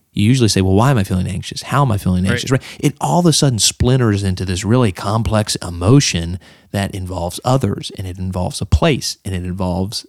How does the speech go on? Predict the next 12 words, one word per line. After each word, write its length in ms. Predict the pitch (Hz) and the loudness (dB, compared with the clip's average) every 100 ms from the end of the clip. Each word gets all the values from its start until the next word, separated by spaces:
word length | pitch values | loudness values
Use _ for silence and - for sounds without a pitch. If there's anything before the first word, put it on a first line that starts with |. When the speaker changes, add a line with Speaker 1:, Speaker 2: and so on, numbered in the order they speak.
| _ | _
Speaker 1:
a 100 | 110 | -4
time, 560 | - - 165 104 92 87 | 0 2 2 2 -2 -4
and 100 | 92 | -4
it 60 | |
involves, 500 | 85 98 95 101 98 - - _ | -4 -4 -4 -2 -4 -8 -20 _
you 80 | 151 | -2
know, 120 | 120 - _ _ _ _ _ _ | -2 -4 _ _ _ _ _ _
continuing 720 | - 135 - 175 175 165 143 | 2 2 2 2 2 2 2
all 200 | 117 135 | 0 2
these 160 | 165 151 | 0 0
different 280 | 156 127 - | 0 0 0
actors, 640 | 127 - 98 87 - | -2 0 0 0 -4